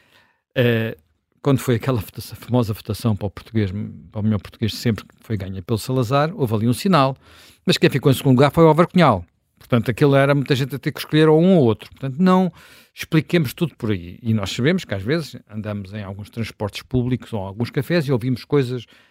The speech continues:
assim um bocadinho, eh, fora da caixa, <laughs> digamos, digamos. Mas acho que isto é uma explicação que não vai ao fundo do problema, quer dizer, porque o facto de haver,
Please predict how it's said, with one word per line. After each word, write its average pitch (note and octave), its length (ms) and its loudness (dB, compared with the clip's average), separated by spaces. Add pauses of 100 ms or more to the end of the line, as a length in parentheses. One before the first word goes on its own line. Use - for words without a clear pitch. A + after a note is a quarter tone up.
(180)
assim B2+ 240 -2
um A#2 60 4
bocadinho, A#2+ 680 4
eh, A2 420 2 (760)
fora B2 260 0
da A2 100 0
caixa, G#2 360 -6
<laughs> - 20 -8
digamos, - 300 -14 (100)
digamos. G#2+ 540 -2 (600)
Mas D3+ 160 2
acho D3+ 160 2
que - 60 -10
isto - 100 -4
é - 20 4
uma D#3 100 2
explicação B2+ 640 0 (500)
que C3+ 100 0
não B2+ 220 6
vai B2 260 2
ao B2 80 2
fundo A2+ 320 0
do - 60 -14
problema, G#2+ 460 0
quer - 100 -6
dizer, G2 240 -6 (120)
porque - 340 -10 (120)
o - 40 -20
facto - 320 -6
de B2+ 80 -4
haver, F2+ 340 -8